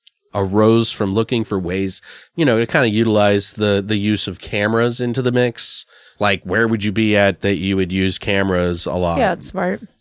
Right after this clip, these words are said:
Speaker 1: Right. So they, they figured a wedding would be perfect because everybody's always taking memories at, at a fucking wedding.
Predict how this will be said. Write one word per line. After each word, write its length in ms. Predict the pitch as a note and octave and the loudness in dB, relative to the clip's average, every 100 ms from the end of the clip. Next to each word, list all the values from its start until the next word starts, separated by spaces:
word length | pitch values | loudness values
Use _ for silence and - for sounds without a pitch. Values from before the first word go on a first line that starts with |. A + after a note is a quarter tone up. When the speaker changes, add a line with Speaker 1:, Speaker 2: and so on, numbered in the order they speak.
| - | -2
Speaker 1:
Right. 360 | D3+ F2 - _ _ | 0 0 -4 _ _
So 640 | - - C#3 A#2 E2+ A2 _ _ | -8 0 2 2 0 -6 _ _
they, 240 | A2+ A2 G#2+ | 0 0 0
they 320 | F#2 G2 G#2 | -4 -4 -2
figured 360 | G2+ G#2 G2+ G2 | 0 0 2 2
a 80 | |
wedding 340 | F#2+ G#2+ A#2+ A2+ | 2 2 2 2
would 140 | G#2 | 0
be 120 | A2+ | 0
perfect 460 | B2 F3 G3 - E2+ | 0 0 0 -2 -4
because 260 | G2 G2 F#2+ | -4 -2 -2
everybody's 400 | A2 B2+ F#2+ G2 | 0 -2 -2 -4
always 180 | F#2 | -4
taking 360 | - G2+ F#2 F#2 | -2 -4 -4 -6
memories 580 | F2+ F2+ F2+ E2+ E2 - - | -4 -4 -4 -4 -6 -10 -6
at, 160 | G2 - _ | -6 -6 _
at 140 | G#2+ | -4
a 40 | F#2 | -2
fucking 320 | - F#2+ F2+ | -2 -2 -2
wedding. 360 | E2+ E2+ D#2+ D#2 | -2 -2 -4 -6